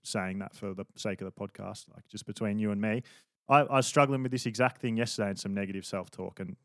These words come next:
yeah, I personally need to hear it, so I can only imagine how many people feel the same, like, literally right now. Um, but going to the dynamics and mechanics of, of the world champs, with this stacked field,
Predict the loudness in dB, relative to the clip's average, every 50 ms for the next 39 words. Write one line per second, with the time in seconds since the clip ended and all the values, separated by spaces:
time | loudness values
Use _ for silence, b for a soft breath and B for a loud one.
0 | _ -6 -4 -4 -2 2 4 4 4 4 2 0 -2 -2 -4 -4 -2 -2 -2 -2
1 | -4 -2 0 0 0 -2 -2 -4 -4 -4 -4 -6 -6 -6 -10 -8 -4 -2 0 0
2 | 0 -2 -2 -4 -6 -6 -6 -6 -6 -6 -6 -8 -8 -8 -8 -10 -10 -10 -14 -12
3 | -12 -12 -10 -8 -6 -6 -6 -6 -6 -8 -8 -6 -6 -6 -4 -4 -6 -8 -8 -6
4 | -4 -4 -4 -4 -4 -6 -6 -6 -6 -8 -10 -8 -4 -2 0 0 0 -2 -4 B
5 | B B B B B B B _ 4 4 4 2 _ 4 6 6 8 6 6 2
6 | 2 2 4 6 6 6 6 4 2 2 2 2 2 2 0 2 2 4 6 8
7 | 8 6 6 4 2 0 0 0 0 0 0 0 0 0 2 2 0 0 -2 -4
8 | -4 -4 -4 -6 -4 -2 -2 0 0 0 0 -2 -2 0 0 0 0 -2 -4 -6
9 | -10 b b b b b b _ _ _ _ _ 2 2 2 4 2 2 2 2
10 | 2 0 2 2 2 2 0 -4 -12 -6 0 4 6 6 6 6 4 2 -2 -2